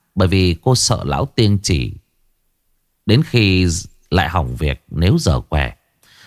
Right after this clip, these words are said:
Chẳng cần biết hai người hàng xóm có nghi ngờ hay không, Hân hài lòng vì Châu về hợp phố. Dẫu sao người chủ động mời ăn tối nay là cô giáo Ngà, đương nhiên bí mật khó bị phát hiện. Ngẫm lại việc mình vừa thực hiện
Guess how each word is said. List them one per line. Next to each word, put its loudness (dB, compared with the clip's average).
Chẳng -2
cần -2
biết 0
hai 0
người 2
hàng 2
xóm 0
có 2
nghi 2
ngờ 0
hay 0
không, -2
Hân 0
hài 0
lòng 2
vì 0
Châu 2
về -2
hợp -2
phố. 0
Dẫu 2
sao 0
người 2
chủ -2
động 0
mời 2
ăn -4
tối 0
nay 2
là 0
cô 0
giáo 2
Ngà, 2
đương 2
nhiên 2
bí 4
mật 0
khó 0
bị 2
phát -4
hiện. 0
Ngẫm 2
lại 0
việc -2
mình -2
vừa -4
thực -10
hiện -6